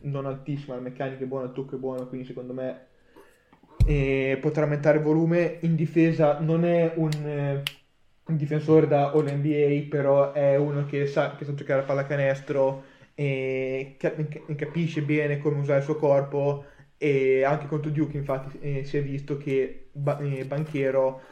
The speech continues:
eh, evitava spesso e volentieri di attaccare in uno contro uno, nonostante appunto Duke fosse un attacco molto basato su uno contro uno di, di Paolo.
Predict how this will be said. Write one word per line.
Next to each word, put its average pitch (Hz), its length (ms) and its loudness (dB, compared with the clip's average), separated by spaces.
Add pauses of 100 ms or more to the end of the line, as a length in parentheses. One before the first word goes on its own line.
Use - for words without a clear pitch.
(240)
eh, 131 540 -4
evitava 147 480 4
spesso 147 380 0
e - 20 0
volentieri 139 680 0
di 131 140 -2
attaccare 131 520 0
in 143 100 -4
uno 131 160 -8
contro 135 360 -6
uno, 127 160 -4
nonostante 123 440 -10
appunto 127 320 -12
Duke 127 280 -6
fosse 127 240 -8
un 123 60 -10
attacco 120 360 -10
molto 135 300 -8
basato 127 420 -6
su 127 120 -16
uno 123 100 -12
contro 120 340 -16
uno 120 100 -12
di, 120 200 -12 (340)
di 127 200 -10
Paolo. 120 520 -6